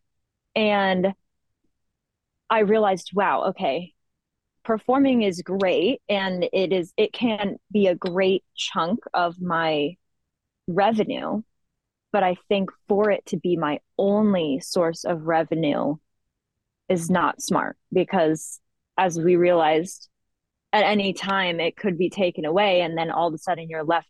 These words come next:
without any way of making money for yourself. So when things kind of started going back to normal, like, circa twenty twenty-one or so,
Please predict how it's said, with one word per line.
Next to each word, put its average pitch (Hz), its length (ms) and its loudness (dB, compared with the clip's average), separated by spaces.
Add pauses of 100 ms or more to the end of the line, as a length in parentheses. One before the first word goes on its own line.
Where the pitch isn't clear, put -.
without 165 400 0 (100)
any 175 240 0
way 160 140 2
of 160 160 -2
making 135 260 -4
money 151 220 -4
for 185 100 -2
yourself. 226 420 0 (800)
So 240 640 2 (800)
when 269 200 2
things 311 340 -2
kind 277 200 0
of 262 60 2
started 233 420 -2
going 202 300 0
back 185 280 -4
to - 120 -8
normal, 190 800 -2 (140)
like, 214 200 -2
circa 185 640 -2
twenty 190 340 -2
twenty-one 165 600 -2
or 170 140 -4
so, 180 500 0